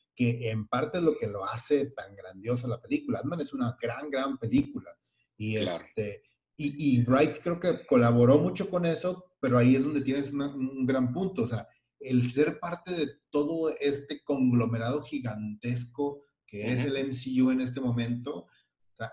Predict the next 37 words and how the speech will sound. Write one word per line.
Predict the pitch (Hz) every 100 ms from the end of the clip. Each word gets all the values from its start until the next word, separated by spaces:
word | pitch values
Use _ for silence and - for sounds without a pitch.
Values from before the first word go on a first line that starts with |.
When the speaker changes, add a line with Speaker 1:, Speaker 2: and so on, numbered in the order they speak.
| -
Speaker 1:
también | - 113 117
obliga | 135 127 131 143 143 143 143 120
a | 113
muchos | 120 123 -
escritores | 120 120 127
de, | 117
Güey, | 107 104
no, | 107
no, | 104 104 -
es | -
que | 123
no | 127
te | 143
puedes | - 135 143 147 -
Speaker 2:
No. | 143
Speaker 1:
ir | 123
por | 147 131 117
donde | 120 113
tú | - 139
quieras, | 139 131 151 214 - - _ -
porque | 131 123 123
hay |
Speaker 2:
Ujú. | 127
Speaker 1:
un | 147 143
gran | 135 127 127 123
plan | 127 123 120 131 202 240 - _ _ _ _ _ _
en | - 107 120
Speaker 2:
Ujú. |
Speaker 1:
donde | 123 120 117 104 104 - -
estas | 127 120 156 147 -
quince | 156 156 151
películas | - 131 131 139 151 151 -
tienen | 131 131 139
que | - 143 143 143 143
caer | 120 117 123
exactamente | 135 - 131 - 139 135 135 -
aquí. | - - - -